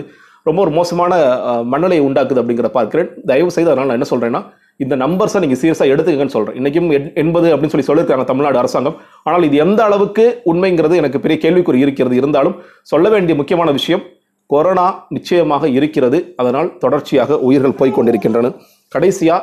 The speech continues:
ஒரு காலத்துல இத்தாலி குறித்து பேசுறோம். என்னன்னா, இத்தாலியில இவ்வளவு கேஸா, அமெரிக்கால இவ்வளவு கேஸானு. இந்தியாவில் கடைசி இருபத்தி நான்கு மணி நேரங்களில் பதிவான கேஸோட எண்ணிக்கை வந்து கிட்டத்தட்ட எழுபது, எழுபதாயிரம்.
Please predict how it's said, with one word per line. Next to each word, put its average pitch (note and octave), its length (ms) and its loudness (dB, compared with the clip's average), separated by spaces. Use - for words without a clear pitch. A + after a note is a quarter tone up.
ஒரு B2+ 100 0
காலத்துல F3 240 0
இத்தாலி F3+ 320 2
குறித்து D#3 240 0
பேசுறோம். D3 300 -2
என்னன்னா, G#3 240 2
இத்தாலியில G#3+ 340 2
இவ்வளவு F#3+ 220 2
கேஸா, E3+ 260 0
அமெரிக்கால G3 360 2
இவ்வளவு D3 280 0
கேஸானு. B2 380 -2
இந்தியாவில் E3+ 580 0
கடைசி D3+ 320 0
இருபத்தி D#3+ 320 0
நான்கு C3 180 -2
மணி B2 120 -2
நேரங்களில் C#3+ 460 -2
பதிவான C3+ 340 0
கேஸோட C#3 360 0
எண்ணிக்கை C3 240 0
வந்து B2+ 280 0
கிட்டத்தட்ட B2+ 440 -4
எழுபது, C#3+ 260 0
எழுபதாயிரம். B2 420 2